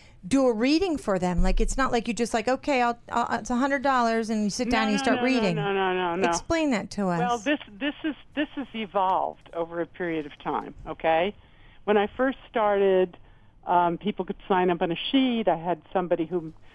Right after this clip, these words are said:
Speaker 2: signed people up for me. I hired one of my friends to do it. Then I came to the point where,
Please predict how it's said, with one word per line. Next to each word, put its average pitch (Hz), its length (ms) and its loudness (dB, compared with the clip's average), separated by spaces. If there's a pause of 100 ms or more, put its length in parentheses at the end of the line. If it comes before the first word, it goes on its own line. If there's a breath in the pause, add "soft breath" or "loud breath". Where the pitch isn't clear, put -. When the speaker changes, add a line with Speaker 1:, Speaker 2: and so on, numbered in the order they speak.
(240 soft breath)
Speaker 2:
signed 190 340 0
people 180 320 -2
up 220 220 0
for 226 100 -6
me. 202 420 2
I 151 100 -4
hired 180 380 -2
one 165 160 -4
of 160 40 -4
my 147 160 -2
friends 190 360 -2 (100)
to - 100 -20
do 170 220 0
it. 170 120 0 (1120 soft breath)
Then 269 160 2
I 330 140 2
came 277 340 0
to 277 100 -6
the 208 80 -10 (140)
point 208 320 -2
where, 196 200 -4